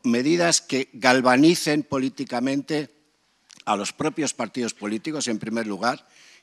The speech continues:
que manden un mensaje nítido para que la ciudadanía también sepa que dentro de catorce años no se va a poder circular con coches que f-,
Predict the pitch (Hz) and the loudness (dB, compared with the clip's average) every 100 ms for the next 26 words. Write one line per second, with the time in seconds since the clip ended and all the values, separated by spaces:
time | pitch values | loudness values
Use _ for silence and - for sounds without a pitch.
0 | _ - 110 - 131 143 170 190 156 156 | _ -6 -4 -2 4 8 8 8 6 6
1 | 143 127 - 127 120 113 143 156 147 143 | 6 4 0 0 2 6 6 6 2 0
2 | 151 - _ - - 104 107 - 113 107 | 0 -4 _ -20 -6 -4 -4 -4 -4 -4
3 | 117 123 143 160 143 143 143 - 127 107 | -2 -2 -2 -2 -2 -2 0 -2 -2 -6
4 | - 127 160 139 135 - - 117 151 127 | -4 -2 -2 0 -2 -2 -4 -4 -6 -6
5 | 127 131 170 175 - _ _ - 127 143 | -2 -2 -2 -6 -10 _ _ -6 -2 0
6 | 135 127 - 110 98 90 110 - 120 117 | 2 0 0 -6 -6 -6 -10 -6 -2 -2
7 | 98 110 107 107 147 - 87 76 - - | -2 -8 -8 -2 -4 -4 -8 -8 -10 -16
8 | 101 | -16